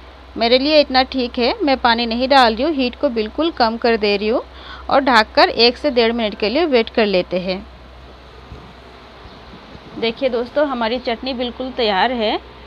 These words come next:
Dry फ्रूट soft हो चुके हैं और चटनी मेरी बिल्कुल, अ, सूखी नहीं हुई है। शादी वाले function में इससे भी थोड़ी सी पतली चटनी serve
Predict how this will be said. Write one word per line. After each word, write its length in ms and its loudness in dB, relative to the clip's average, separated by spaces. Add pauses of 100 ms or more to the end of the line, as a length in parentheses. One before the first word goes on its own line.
(340)
Dry 260 4
फ्रूट 240 -2
soft 340 0
हो 80 -2
चुके 240 -6
हैं 280 -2 (1500)
और 120 2
चटनी 380 -2
मेरी 240 -2
बिल्कुल, 440 -4
अ, 240 -4
सूखी 360 -6
नहीं 260 -6
हुई 300 -4
है। 360 -6 (180)
शादी 300 0
वाले 220 0
function 400 -4
में 160 -2
इससे 320 -6
भी 120 -4
थोड़ी 220 -2
सी 120 -6
पतली 340 -6
चटनी 300 -6
serve 260 0